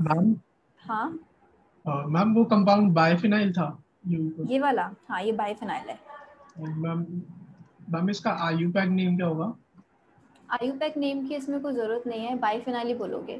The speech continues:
Speaker 2: क्योंकि phenol वगैरह भी हम अपने iupec name में यूज़ कर लेते हैं काफी बार।
Speaker 1: ओके।
Speaker 2: ठीक है,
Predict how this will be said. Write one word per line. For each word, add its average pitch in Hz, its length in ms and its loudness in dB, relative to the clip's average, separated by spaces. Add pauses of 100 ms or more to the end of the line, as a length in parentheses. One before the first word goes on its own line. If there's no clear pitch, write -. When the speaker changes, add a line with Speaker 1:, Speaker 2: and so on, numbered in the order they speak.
(400)
Speaker 2:
क्योंकि 262 200 -4
phenol 247 440 2
वगैरह 240 280 2
भी 254 120 2
हम 262 280 6
अपने 254 200 -2
iupec 226 360 -2
name 233 200 0
में 240 80 2
यूज़ 226 220 -2
कर 233 160 0
लेते - 280 -6
हैं - 100 -12 (840)
काफी - 200 -6
बार। - 260 -4 (880)
Speaker 1:
ओके। 156 300 -6 (1160)
Speaker 2:
ठीक 233 140 -18
है, 285 100 -6